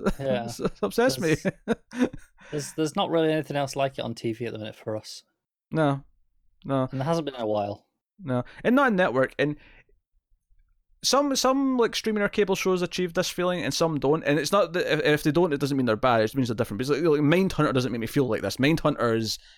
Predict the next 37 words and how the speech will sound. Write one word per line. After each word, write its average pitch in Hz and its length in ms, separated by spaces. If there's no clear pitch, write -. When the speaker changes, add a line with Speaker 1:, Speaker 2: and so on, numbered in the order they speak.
Speaker 1:
this 123 140
stressful 127 540
thriller 120 480
that's 101 260
very 123 220
different. 127 320
It's - 100
a 117 40
different 110 200
beast. 117 340
Speaker 2:
Yeah. 101 200
Speaker 1:
Uh, 123 160
something 262 260
like 226 120
Stranger 196 260
Things 131 540
is 123 100
a 127 60
bit 135 140
closer, 123 360
where 107 340
I 123 100
do 135 120
care 120 200
about 110 120
those 107 120
characters, 107 340
and 101 80
it 117 40
is 117 140
like 110 160
coming 107 240
home 107 240
to 110 120
these 104 120
comfortable. 104 580
Speaker 2:
Yeah, 143 460